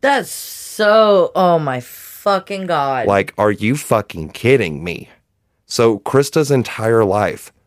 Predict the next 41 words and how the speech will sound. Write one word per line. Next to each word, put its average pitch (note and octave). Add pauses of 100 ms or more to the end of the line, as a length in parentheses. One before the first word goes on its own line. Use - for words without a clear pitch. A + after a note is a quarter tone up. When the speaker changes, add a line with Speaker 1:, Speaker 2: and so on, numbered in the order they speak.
Speaker 2:
was G2
genuinely F#2+
completely G#2
absent G2
of G2
all F2
safety, G#2 (540)
all F#2+
love, F#2 (240)
tenderness, F#2 (120)
happiness. F#2+ (200)
It G2+
was G#2
completely G#2
void F2+
of E2+
all F2+
of E2+
these E2+
things. D#2+
Truly F#2
it D2+
was. D2 (180)
So G#2+
how A2+
in D3
the A#2
fuck A2+ (360)
does G2
anyone G2+
even G2+
begin F#2
to E2+
process F#2
this? -
Speaker 1:
So C4
let A#3+
me C4
get A#3+
this G3
straight. -